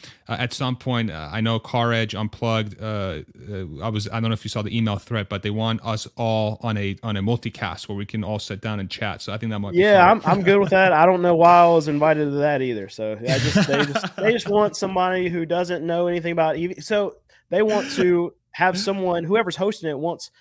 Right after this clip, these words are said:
Speaker 2: somebody else to be able to ask questions, because the host already knows all the stuff about E Vs. So they need the idiot to come in and then
Speaker 1: <laughs>
Speaker 2: say, "You know what? I, uh, I don't know that,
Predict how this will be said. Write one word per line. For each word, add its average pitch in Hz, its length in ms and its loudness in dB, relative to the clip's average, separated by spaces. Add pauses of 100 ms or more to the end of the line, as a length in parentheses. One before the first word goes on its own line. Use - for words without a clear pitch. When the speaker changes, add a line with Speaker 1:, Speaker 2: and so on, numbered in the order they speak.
(120)
Speaker 2:
somebody 180 400 2
else 180 180 -2
to - 60 -8
be 165 120 0
able 156 100 2
to 123 100 -6
ask 147 240 -2
questions, 180 460 -6
because 143 480 -2 (140)
the 135 80 -6
host 196 260 0
already 139 220 2
knows 160 300 2
all 127 120 0
the 117 60 -6
stuff 117 180 -6
about 110 200 -6
E 113 100 -8
Vs. 147 260 -8
So 117 180 -6
they 143 180 -4
need 143 280 -4 (280)
the 127 180 0
idiot 165 260 2
to 127 80 -4
come 120 200 -4
in 120 260 -4
and 117 240 -8
then 120 220 -2
Speaker 1:
<laughs> 139 100 -2
Speaker 2:
say, 117 400 0
"You 135 120 -6
know 151 160 -2
what? 147 300 0
I, 135 320 -2
uh, 117 300 -2
I 143 140 -4
don't 156 260 -4
know 151 360 -2
that, 131 360 -4